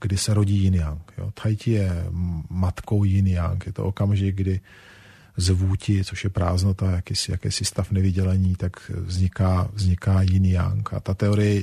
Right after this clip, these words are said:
teorie yin yang, teorie toho, jak, eh, dvě energie, dva protipóly spolu spolupracují a různě se proměňují, tak na to, na, právě to je ta teorie, na které je postavená celá,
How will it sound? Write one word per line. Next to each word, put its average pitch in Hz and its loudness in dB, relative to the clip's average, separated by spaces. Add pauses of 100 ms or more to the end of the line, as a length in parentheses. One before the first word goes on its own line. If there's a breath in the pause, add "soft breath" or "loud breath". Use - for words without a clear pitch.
teorie 101 2 (560 loud breath)
yin 104 4
yang, 101 4
teorie 101 2 (500)
toho, 104 2
jak, 104 0
eh, 95 -2
dvě 92 0
energie, 98 2 (380)
dva 98 0
protipóly 98 0
spolu 101 -4
spolupracují 101 -2
a - 0
různě 95 0
se 107 -2
proměňují, 98 2
tak 98 -4
na 98 2
to, 104 -2
na, 104 0 (100)
právě 104 2 (180)
to - 2
je 135 4
ta 123 0
teorie, 104 2 (160)
na 101 -2
které 107 0
je 104 2
postavená 85 -2
celá, 87 -4